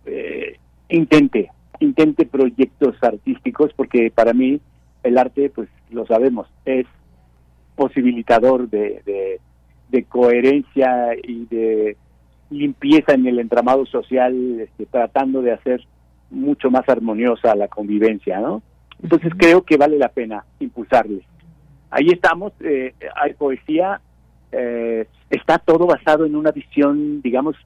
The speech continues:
Speaker 1: pues latinoamericana, quiero decirte con esto,
Speaker 2: Ujú.
Speaker 1: eh, el realismo mágico, pues permea en todas las piezas, y bueno, la creatividad de estas dos señoras de,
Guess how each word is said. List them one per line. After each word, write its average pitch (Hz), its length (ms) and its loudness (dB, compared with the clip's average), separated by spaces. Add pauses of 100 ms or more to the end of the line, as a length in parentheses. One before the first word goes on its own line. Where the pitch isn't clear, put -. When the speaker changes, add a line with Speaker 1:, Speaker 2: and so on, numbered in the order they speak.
Speaker 1:
pues 107 200 -6
latinoamericana, 107 880 -2 (240)
quiero 117 200 0
decirte 104 360 -2
con 101 160 -2
esto, 104 380 0 (140)
Speaker 2:
Ujú. 180 340 -10
Speaker 1:
eh, 104 500 0 (300)
el 127 300 0
realismo 127 520 4
mágico, 131 600 0 (640)
pues 120 160 -6 (240)
permea 120 580 -2
en 110 220 -10
todas 117 400 -4
las 107 140 -8
piezas, 123 420 -4 (680)
y 135 320 0
bueno, 147 380 0
la 113 100 -6
creatividad 120 600 -2
de 123 120 -4
estas 117 320 -4
dos 113 220 -4
señoras 101 400 -6 (580)
de, 92 340 -6